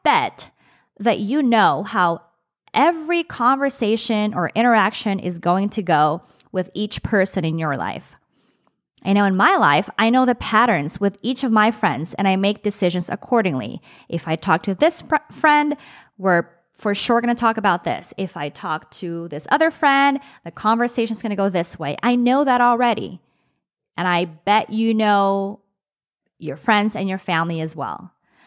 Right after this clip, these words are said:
So make sure that you, when you grant access to someone, that that interaction or experience is mutually beneficial,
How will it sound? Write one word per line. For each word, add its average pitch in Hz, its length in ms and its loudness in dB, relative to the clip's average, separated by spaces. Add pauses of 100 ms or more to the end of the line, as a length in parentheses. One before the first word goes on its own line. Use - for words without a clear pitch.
So 240 200 0
make 247 240 2
sure 240 400 2
that 190 160 0
you, 202 220 -8
when 240 300 0 (100)
you 403 80 0
grant 247 320 0
access 220 380 -4
to 202 120 -6
someone, 165 460 -2
that 175 200 -6
that 262 320 2
interaction 247 760 0
or 202 100 0
experience 208 640 -2
is 190 220 -6
mutually 247 600 0
beneficial, 196 720 -2